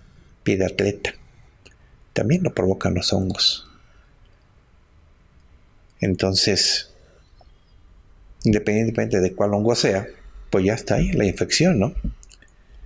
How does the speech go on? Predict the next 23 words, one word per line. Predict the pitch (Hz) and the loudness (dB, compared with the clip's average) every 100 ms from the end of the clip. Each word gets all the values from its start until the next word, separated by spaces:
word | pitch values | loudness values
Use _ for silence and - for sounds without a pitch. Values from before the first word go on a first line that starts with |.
| - - - - - - | -20 -20 -20 -20 -20 -4
Y | 214 143 | 0 2
pues | - 135 120 | 2 2 2
este | 127 117 | 0 0
tipo | 120 113 117 | 0 0 2
de | 117 | 2
hongos | 120 117 | 2 0
prefieren | 104 98 120 110 104 113 - _ _ _ _ - - _ - | 0 0 0 0 0 -4 -14 _ _ _ _ -20 -20 _ -2
un | 123 | 2
ambiente | 113 113 113 113 123 | 4 2 0 0 0
húmedo, | 131 107 117 | 2 2 2
¿no? | 147 - - - _ - - - _ _ _ _ _ - 107 | -2 -8 -20 -20 _ -20 -20 -20 _ _ _ _ _ -6 2
Ambiente | 104 104 110 | 2 2 2
húmedo | 110 98 | 4 4
del | 92 | 2
calzado | - 92 - 123 107 - | 0 -2 0 0 0 -2
para | 90 90 | 0 2
desarrollarse. | 90 101 92 98 139 139 - - - - - - - - - - - | 2 2 2 2 2 2 0 -2 -10 -20 -20 -20 -20 -20 -20 -20 0
Sobre | 120 120 | 2 4
todo | 131 | 4
la | 131 | 2
gente | 120 127 123 | 0 -2 -2
que | - 98 | -2 0
utiliza | 107 104 110 - 98 - | 2 2 2 2 0 -2